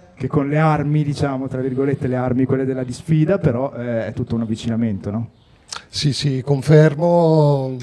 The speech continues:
Speaker 2: diciamo che le parole sono sempre di stima fra di noi, lasciamo tutto al ventisei, <laughs> quel giorno sarà molto importante, vuoi per noi, vuoi per loro, ma soprattutto per la città, perché è una cosa sentita dal pubblico della città,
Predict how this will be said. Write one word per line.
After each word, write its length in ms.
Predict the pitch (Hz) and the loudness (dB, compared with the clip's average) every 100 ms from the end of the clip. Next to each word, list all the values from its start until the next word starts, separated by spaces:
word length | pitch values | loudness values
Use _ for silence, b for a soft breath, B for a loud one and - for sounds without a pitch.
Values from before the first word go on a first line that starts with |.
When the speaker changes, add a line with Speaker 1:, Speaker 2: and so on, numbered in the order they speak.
| 117 | -10
Speaker 2:
diciamo 560 | 120 - 139 139 135 - | -8 -2 0 0 0 -2
che 360 | 135 131 135 139 - B B B B B | -4 -2 -2 -6 -12 B B B B B
le 140 | 139 135 | -4 2
parole 380 | 143 160 180 | 4 6 4
sono 200 | 170 160 | 2 0
sempre 320 | 135 143 123 127 | 2 2 2 -2
di 120 | 117 | -4
stima 720 | - 135 120 120 113 113 113 | -4 -4 -4 -6 -6 -4 -4
fra 220 | 101 - 117 | -6 -6 -4
di 120 | 131 | 0
noi, 640 | 131 135 135 135 131 135 | 4 4 6 4 2 0
lasciamo 400 | 127 131 - 147 | 0 -2 0 0
tutto 200 | 139 143 | 0 0
al 80 | 143 | 4
ventisei, 760 | 135 139 143 - 139 131 147 185 | 6 4 2 2 4 4 2 -2
<laughs> 1700 | - _ _ 139 - - - 175 - - - - - - - - - | -10 _ _ -20 -16 -12 -4 -4 -2 -6 -6 -20 -20 -20 -20 -20 -4
quel 140 | 131 | 0
giorno 360 | 127 139 135 135 | 4 4 6 2
sarà 300 | 139 139 135 | 2 2 2
molto 280 | 131 127 135 | 2 2 0
importante, 1160 | 127 147 135 131 131 143 143 143 143 143 139 - _ _ _ - - _ _ _ _ _ | 2 0 2 0 0 0 0 0 0 0 -4 -8 _ _ _ -20 -20 _ _ _ _ _
vuoi 320 | 120 131 160 160 | -4 4 6 6
per 180 | 160 | 2
noi, 280 | 147 151 131 | 2 4 4
vuoi 220 | 117 135 | 6 6
per 200 | 135 139 | 6 4
loro, 340 | 127 123 131 127 | 6 6 6 4
ma 100 | 120 | 2
soprattutto 680 | - 117 127 - 117 - 123 | 0 0 0 -2 -6 -4 -4
per 160 | 113 | -2
la 120 | 120 | -2
città, 480 | 120 151 - 123 135 | 0 0 0 -2 -2
perché 300 | 135 123 123 | -4 -8 -2
è 40 | 120 | 0
una 260 | 117 117 | 2 2
cosa 420 | - 117 110 120 | 2 2 2 -2
sentita 480 | 110 - 110 120 - | -2 -2 -2 -4 -6
dal 300 | 107 110 110 - | -6 -6 -8 -6
pubblico 480 | 123 117 120 110 | -2 -2 -2 -2
della 220 | 120 117 117 | -2 -2 -2
città, 500 | - 143 113 120 | -2 -4 -4 -4